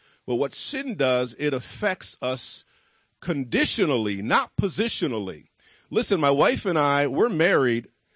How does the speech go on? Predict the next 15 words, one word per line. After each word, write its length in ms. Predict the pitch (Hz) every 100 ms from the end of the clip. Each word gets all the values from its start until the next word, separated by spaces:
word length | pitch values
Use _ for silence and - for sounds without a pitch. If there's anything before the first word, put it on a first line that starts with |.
| _ _
till 200 | 165 135
death 400 | 123 165 156 120
do 200 | 151 143
us 160 | 127
part. 420 | - - 135 95 - _ _ _ _ _ _ _
So 240 | - 156 139
positionally, 880 | - 143 - 294 - 202 160 143
I'm 80 | 165
her 140 | 165 135
husband. 480 | 170 170 131 110 113
Now, 240 | 131 123
if 120 | 120 -
I 200 | 156 214
act 340 | 185 170 -
like 360 | 131 127 127